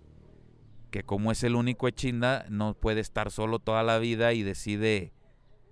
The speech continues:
ser como su especie de amigo, porque no siempre está de su lado el güey.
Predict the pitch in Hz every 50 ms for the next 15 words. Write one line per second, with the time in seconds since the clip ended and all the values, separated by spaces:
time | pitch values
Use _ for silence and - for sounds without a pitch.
0 | - - _ - _ _ _ - - - - - _ - _ - - - - _
1 | - - - - 123 120 117 - - 135 131 127 120 110 101 - 120 107 98 -
2 | - - 127 117 - - 131 123 117 110 104 101 104 117 127 139 175 202 - 143
3 | 123 - - 110 107 110 107 - - 120 113 110 107 - 117 117 110 - - 107
4 | 104 107 101 - 104 95 95 95 98 107 135 170 151 110 95 98 107 147 311 330